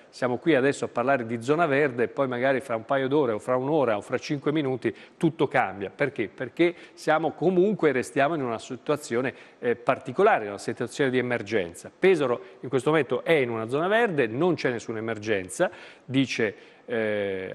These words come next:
anche il, ehm, il sindaco, ehm, o meglio, il, sì, in serata c'è stato questo comitato, eh, su ordine e sicurezza, eh,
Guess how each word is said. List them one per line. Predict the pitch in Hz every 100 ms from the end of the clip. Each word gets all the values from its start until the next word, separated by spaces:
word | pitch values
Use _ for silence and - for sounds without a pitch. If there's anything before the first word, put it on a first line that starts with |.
| -
anche | 123 139 127 - 117 110 -
il, | 139 131 127 120 113 110 - - -
ehm, | 117 101 95 90 95 90 90 90
il | - 107
sindaco, | - 185 139 104 - 92 - - _ _ _ _ _ _ -
ehm, | 120 107 98 95 92 104 - 180 _ _ _
o | - 117
meglio, | 123 113 107 - - _
il, | 117 110 104 98 - 123 120
sì, | - 104 -
in | 104
serata | - 139 131 104
c'è | 104
stato | - 117 107
questo | 101 117 104 - - -
comitato, | 131 127 165 131 - 107 - - - -
eh, | 113 104 101
su | - 127
ordine | 127 151 127 120
e |
sicurezza, | 110 110 123 135 127 - 107 - - -
eh, | - 110 101